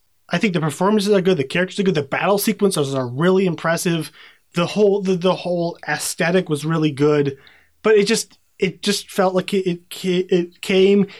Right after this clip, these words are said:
it showed a couple pol-, political machinations, a couple battles, and then it just ended. And it just left you with, there was, there was no buildup, there was no catharsis. It just kind of faded out. It was very, it was, it was just a very unsatisfying experience, even though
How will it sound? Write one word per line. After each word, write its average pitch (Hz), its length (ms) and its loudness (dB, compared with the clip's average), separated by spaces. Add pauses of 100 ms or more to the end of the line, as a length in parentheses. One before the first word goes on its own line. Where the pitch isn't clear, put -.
it 156 140 -4
showed 190 240 2
a - 40 -2
couple 175 200 -2
pol-, 151 320 -4
political 160 480 -2
machinations, 156 560 -2
a 139 40 -6
couple 143 220 -2
battles, 147 460 0
and 170 120 0
then 220 80 4
it 262 60 2
just - 300 -2 (260)
ended. 151 460 2 (680)
And 185 140 2
it 180 60 2
just 175 220 0
left 196 320 0
you 175 120 0
with, 160 300 -8
there 165 120 -4
was, 156 180 -4
there 160 100 -2
was 156 200 -4
no 165 260 2
buildup, 165 500 -2
there 147 80 2
was 143 160 2
no 147 180 0
catharsis. 156 600 -4
It 156 80 -8
just 151 160 -8
kind 156 180 -4
of - 300 -8 (560)
faded 175 600 0
out. 131 220 0
It 131 40 -2
was 139 180 -2
very, 190 360 0
it 190 60 -2
was, 185 260 -2
it 190 60 -4
was 180 180 -2
just 180 200 -6
a 185 60 -4
very 208 300 2
unsatisfying 160 680 -4
experience, 143 500 -2
even 202 200 0
though 170 240 0